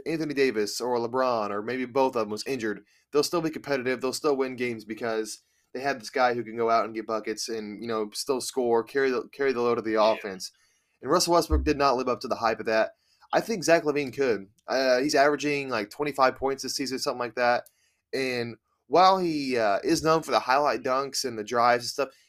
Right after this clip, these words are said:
Speaker 1: he can knock down the three ball, and he can space the floor with, and which is what this team needs. I think he could do that,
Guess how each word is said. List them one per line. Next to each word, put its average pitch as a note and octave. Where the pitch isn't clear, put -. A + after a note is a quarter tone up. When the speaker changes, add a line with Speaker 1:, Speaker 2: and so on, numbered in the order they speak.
Speaker 1:
he F#3+
can G3+
knock F3+
down D3+
the C3
three C3+
ball, A2+
and A#2
he D3
can D3+
space D3
the C3
floor A#2
with, B2+
and B2+
which C3+
is A#2+
what C3
this A2+
team A#2+
needs. A2
I A#2+
think E3
he D3
could A#2+
do B2+
that, C3